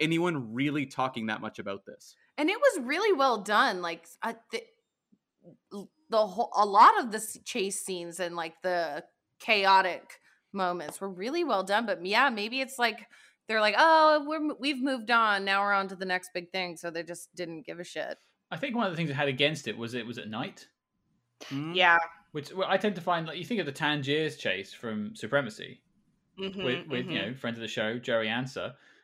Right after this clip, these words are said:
Speaker 3: Um, he, uh, you know, that's in the daylight. You can see everything. It's a very visceral chase.
Speaker 1: Yeah.
Speaker 3: And
Speaker 4: Mm.
Speaker 3: it's, it's man on man.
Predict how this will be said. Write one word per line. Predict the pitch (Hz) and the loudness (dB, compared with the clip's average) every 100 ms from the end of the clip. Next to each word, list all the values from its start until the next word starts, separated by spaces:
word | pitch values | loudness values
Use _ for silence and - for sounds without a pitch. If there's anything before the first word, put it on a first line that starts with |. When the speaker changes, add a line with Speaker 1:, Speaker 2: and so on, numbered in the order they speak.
| _ | _
Speaker 3:
Um, | 131 127 131 135 - _ _ _ _ _ _ _ _ _ 156 - | -2 0 0 -6 -14 _ _ _ _ _ _ _ _ _ -20 -10
he, | 175 160 190 175 | -6 -2 0 4
uh, | 175 175 196 113 | 6 6 2 -6
you | 202 | -8
know, | 170 - 196 | -10 -12 -8
that's | 175 208 - | -4 -2 -2
in | 180 | -6
the | 165 | -2
daylight. | 240 180 95 | -2 -2 -4
You | 123 | -8
can | 131 | -12
see | 135 - 151 151 | -12 -8 -4 -2
everything. | 147 139 135 139 | -2 -2 -4 -4
It's | 131 120 | -8 -4
a | |
very | 135 131 | 0 0
visceral | 120 156 139 143 131 | -2 -4 -2 -2 -2
chase. | 123 143 104 - - - _ - | 0 0 0 -4 -18 -20 _ -6
Speaker 1:
Yeah. | 160 165 165 - | -2 0 -2 -4
Speaker 3:
And | 202 139 | -2 0
Speaker 4:
Mm. | 135 | -2
Speaker 3:
it's, | 165 - | -6 -8
it's | 139 147 | -8 -4
man | 160 165 165 156 | 2 4 4 2
on | 151 | 2
man. | 139 135 131 131 135 | 2 4 4 2 -4